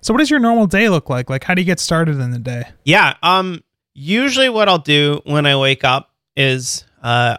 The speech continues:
Speaker 2: I'll start to work on something. Um, I've, I've gotten really good about email lately. I get, we can talk about email 'cause I'm sure that's a, a huge thing, but usually what I'll do is I'll start cutting my teeth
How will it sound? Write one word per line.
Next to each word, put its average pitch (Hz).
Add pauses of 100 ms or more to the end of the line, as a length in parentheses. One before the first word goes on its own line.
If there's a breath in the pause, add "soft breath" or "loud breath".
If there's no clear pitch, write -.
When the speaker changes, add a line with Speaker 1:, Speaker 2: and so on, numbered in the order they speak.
Speaker 2:
I'll 135
start 151
to 147
work 131
on 123
something. 117 (180)
Um, 120
I've, 127
I've 135
gotten 156
really 156
good 147
about 123 (240)
email 143
lately. 151
I 120
get, 127
we 135
can 139
talk 120
about 120
email 120
'cause 120
I'm 120
sure 120
that's 117
a, 113 (140)
a -
huge 123
thing, 120
but 123 (480 soft breath)
usually 185
what 170
I'll 156
do 143
is 135 (140)
I'll 131
start 147
cutting 147
my 127
teeth 127